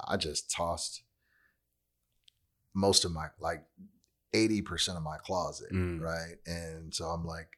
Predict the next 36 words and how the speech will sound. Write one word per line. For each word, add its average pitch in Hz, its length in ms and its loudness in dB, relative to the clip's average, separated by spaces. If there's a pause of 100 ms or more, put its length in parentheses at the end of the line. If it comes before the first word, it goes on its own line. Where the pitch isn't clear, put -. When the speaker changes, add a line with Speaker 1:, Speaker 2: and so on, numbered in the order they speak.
(140)
Speaker 1:
"All 82 120 2
right, 78 140 0
it's 80 160 -8
time 85 300 -2
to 80 120 -6
replenish, - 720 -2 (460)
uh, 82 260 0
my 80 140 -4
clothes 82 520 -2
because 80 360 -8
I - 20 -4
wanna 82 260 -4
change, 82 720 -2
Speaker 2:
Yeah. 92 160 8
Speaker 1:
change 87 260 6
things 87 260 -4
up, 85 260 -6
kinda, 85 320 -8 (140)
you 190 120 -4
know, 165 220 -2 (400)
improve 92 580 2
certain 85 320 2
aspects 85 440 -6
of 85 60 -4
the - 40 0
Speaker 2:
How, 127 120 12
how 127 200 12
often 120 160 10
Speaker 1:
style." 107 80 8
Speaker 2:
do 104 60 10
you 101 100 6
think 95 160 -2
that 90 160 -4
you, 90 360 -6
you, 87 560 -4
uh, 76 340 -2